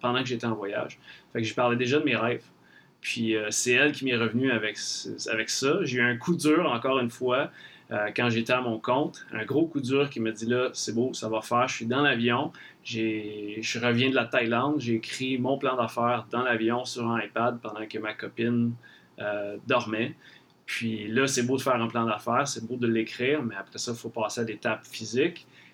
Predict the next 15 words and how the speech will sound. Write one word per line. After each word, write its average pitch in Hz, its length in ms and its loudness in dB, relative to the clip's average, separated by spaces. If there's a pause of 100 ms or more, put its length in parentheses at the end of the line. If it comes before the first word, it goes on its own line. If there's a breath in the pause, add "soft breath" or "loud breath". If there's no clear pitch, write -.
(140)
Puis, 113 340 -2
euh, 107 160 -4
ma 113 160 2
copine, 120 320 -2
qui 120 100 -4
est - 20 0
ma 113 140 2
femme 120 300 0
maintenant, 120 440 -2
me 117 120 2
dit, 117 400 -4
m'a 110 120 0
carrément 123 380 2
mis 127 220 0
en, 110 260 0